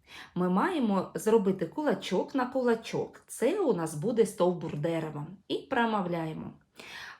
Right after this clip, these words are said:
Має стовбур дерево. Багато гілочок. Листячком зеленим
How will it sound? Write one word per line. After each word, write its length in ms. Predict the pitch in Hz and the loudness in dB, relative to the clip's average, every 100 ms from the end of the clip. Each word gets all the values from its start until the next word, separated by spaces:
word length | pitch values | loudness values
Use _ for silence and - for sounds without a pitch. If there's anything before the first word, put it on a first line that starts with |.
| 170 | -6
Має 840 | 165 170 262 370 392 262 175 165 | -2 -2 -2 -2 -4 -2 -2 -2
стовбур 1000 | - - - 208 320 359 294 240 311 302 - - | -6 -12 0 2 2 -2 -4 -4 -4 -4 -12 -4
дерево. 1120 | 190 254 269 208 160 165 160 151 147 135 - _ _ _ _ _ - - _ _ _ _ _ - - | 4 6 6 2 0 -2 -4 -4 -6 -8 -12 _ _ _ _ _ -20 -20 _ _ _ _ _ -20 -14
Багато 1300 | - 165 175 180 160 165 208 440 466 - - 240 214 196 190 | -8 0 2 2 -2 -4 0 2 2 0 4 6 6 4 -6
гілочок. 1500 | 180 240 247 233 233 233 - - 247 226 156 135 - - - _ _ _ - - - - - | 0 4 6 8 6 6 -8 0 6 8 8 4 -6 -20 -20 _ _ _ -20 -20 -20 -8 2
Листячком 1200 | 202 240 214 185 - 175 160 - - 180 165 156 | 6 8 6 2 4 4 4 -8 2 2 4 -2
зеленим 1080 | 151 156 151 151 220 415 480 302 160 147 | 2 2 4 4 4 4 4 4 4 2